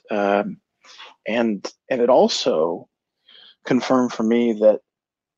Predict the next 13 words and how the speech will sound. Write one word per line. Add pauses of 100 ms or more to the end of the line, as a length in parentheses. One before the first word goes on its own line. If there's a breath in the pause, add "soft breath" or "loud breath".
(380)
being
stewards
of
a
piece
of
land,
golf
gets
a
bad
rap
sometimes,